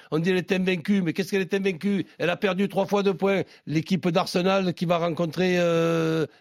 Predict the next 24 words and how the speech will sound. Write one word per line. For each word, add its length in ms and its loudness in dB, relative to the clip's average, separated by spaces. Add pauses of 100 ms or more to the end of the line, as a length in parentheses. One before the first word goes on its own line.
qui 80 -4
va 180 2
rencontrer 300 -2
City, 380 -2 (100)
elle 140 -2
est 120 -6
invaincue 440 2
sur 120 0
les 120 0
trois 180 0
derniers 240 0
matchs. 220 -2 (240)
Mais 80 0
pour 180 0
moi, 260 2
un, 220 0
un 20 2
match 260 0
nul, 180 4 (120)
c'est 220 -8
une 160 4
petite 300 -2
défaite. 440 -2
Bref, 400 -2